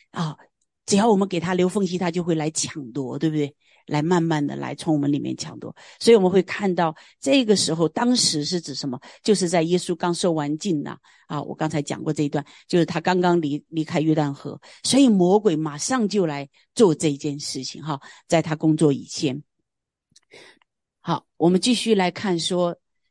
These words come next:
旷野呢，当时是位于死海东面的一个荒地哈，就是在主耶稣受洗的约旦河，啊，西岸不远。啊，那犹大旷野在犹太人的宗教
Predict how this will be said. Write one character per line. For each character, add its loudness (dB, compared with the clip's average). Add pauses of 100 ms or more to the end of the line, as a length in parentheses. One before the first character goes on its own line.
(240)
旷 2
野 2
呢， 0
当 -4
时 -6
是 -6
位 -4
于 -8
死 -4
海 -2
东 2
面 2
的 0
一 -4
个 -4
荒 0
地 -4
哈， -6 (300)
就 2
是 2
在 2
主 -8
耶 0
稣 0
受 2
洗 -4
的 -4
约 2
旦 0
河， -6 (440)
啊， 0
西 4
岸 4
不 4
远。 2 (420)
啊， 2
那 2
犹 2
大 2
旷 -2
野 -2
在 -2
犹 0
太 -4
人 -4
的 -8
宗 -4
教 -4